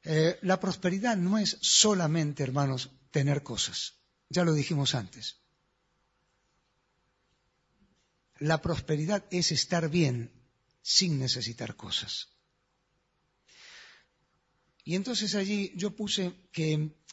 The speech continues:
muchas veces, usted de hecho puede entrar en internet, es-, eh, googlear este concepto de prosperidad espiritual, puede escuchar radios, ver televisión, eh,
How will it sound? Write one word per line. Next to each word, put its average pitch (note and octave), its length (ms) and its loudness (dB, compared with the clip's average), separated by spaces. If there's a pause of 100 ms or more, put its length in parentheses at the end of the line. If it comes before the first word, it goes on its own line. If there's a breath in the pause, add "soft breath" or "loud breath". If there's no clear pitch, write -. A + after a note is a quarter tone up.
muchas G3+ 400 0
veces, E3+ 580 0 (540)
usted E3+ 320 -2 (300)
de D#3 200 -2
hecho F#3 280 0
puede G3 180 0
entrar F#3+ 340 -2
en E3+ 100 0
internet, E3 720 0
es-, - 160 -6 (140)
eh, C#3+ 560 0 (300)
googlear D#3+ 800 0
este D#3+ 240 -6
concepto E3+ 400 -2
de D#3+ 80 0
prosperidad D#3 580 -2
espiritual, D3+ 840 0 (1200 loud breath)
puede F#3+ 200 2
escuchar D#3 500 0
radios, C#3+ 480 0
ver F3+ 220 -2
televisión, C#3 800 0 (420 loud breath)
eh, C#3 480 -2